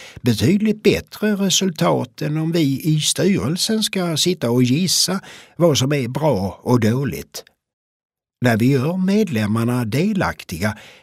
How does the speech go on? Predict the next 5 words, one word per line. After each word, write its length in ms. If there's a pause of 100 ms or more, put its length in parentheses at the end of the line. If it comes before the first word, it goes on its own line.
(120)
missar 440
vi 220
sällan 800
viktiga 540
detaljer. 760